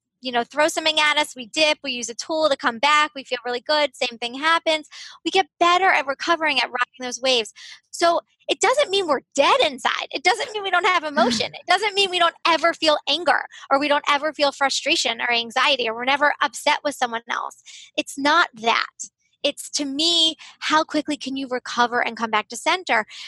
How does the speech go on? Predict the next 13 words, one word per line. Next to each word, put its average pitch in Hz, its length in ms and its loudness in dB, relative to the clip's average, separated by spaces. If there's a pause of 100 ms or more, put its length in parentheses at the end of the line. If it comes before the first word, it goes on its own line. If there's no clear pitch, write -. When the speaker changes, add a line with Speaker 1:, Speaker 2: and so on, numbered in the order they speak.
Speaker 1:
So, 302 480 2 (640)
you 294 160 -4
know, 302 200 4
it - 200 -4
doesn't 302 420 2
mean 294 380 -2 (200)
anything's 277 420 -2
wrong 269 360 2
with 320 180 -2
you 269 160 0
if 254 160 -4
you 269 120 -6
meditate 285 600 0